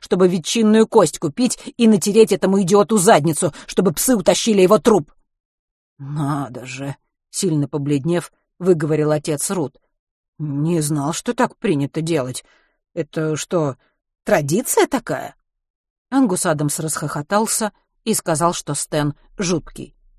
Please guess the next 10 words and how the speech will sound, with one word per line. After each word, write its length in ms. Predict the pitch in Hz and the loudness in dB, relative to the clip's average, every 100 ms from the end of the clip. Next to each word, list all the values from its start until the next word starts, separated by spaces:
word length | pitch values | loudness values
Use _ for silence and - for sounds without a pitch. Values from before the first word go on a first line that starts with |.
| - - | -20 -4
«Это 320 | 151 - 220 | -2 2 4
я-то 440 | 165 151 196 330 | 4 4 4 2
жуткий!» 540 | 302 359 - - 151 - _ | 4 4 4 -2 -6 -8 _
возмутился 600 | - 175 170 147 135 - | -4 -2 0 -2 -4 -2
Стэн. 360 | 147 - 147 127 _ _ | -4 -2 -4 -4 _ _
«Я 420 | - 127 160 214 370 - _ - | -8 0 4 6 6 2 _ -6
жуткий? 580 | 254 269 - - 139 - _ _ | 2 2 0 -6 -8 -8 _ _
Это 400 | 233 233 - 240 - | 6 6 6 4 4
ты 460 | - 320 302 254 160 _ _ | 6 10 10 8 4 _ _
жуткий!» 640 | 190 196 269 151 - 143 | -4 0 0 0 -8 -14